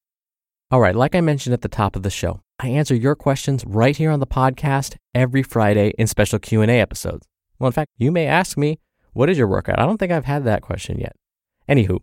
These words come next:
you can ask anything related to diet and nutrition, stress management, exercise, and more. Just call and leave me a message with your question. The phone number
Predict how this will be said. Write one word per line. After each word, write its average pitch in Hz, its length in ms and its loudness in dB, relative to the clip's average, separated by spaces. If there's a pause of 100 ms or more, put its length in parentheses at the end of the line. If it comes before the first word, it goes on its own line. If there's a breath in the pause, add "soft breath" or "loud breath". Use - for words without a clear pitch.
(200)
you 180 140 -2
can 180 120 0
ask 143 220 -2
anything 135 460 0
related 101 380 -2
to 95 80 -8
diet 123 520 0
and 98 140 -8
nutrition, 131 640 -2 (160)
stress - 400 -2
management, 123 580 -2 (180)
exercise, 120 800 0
and 107 240 2
more. 92 300 -2 (400)
Just - 180 -4
call 170 220 4
and 160 80 -2
leave 135 140 0
me 135 100 0
a 131 40 2
message 110 380 -2
with 101 160 -6
your 107 60 0
question. - 540 -4 (280)
The 101 80 -4
phone 123 240 2
number 165 260 -2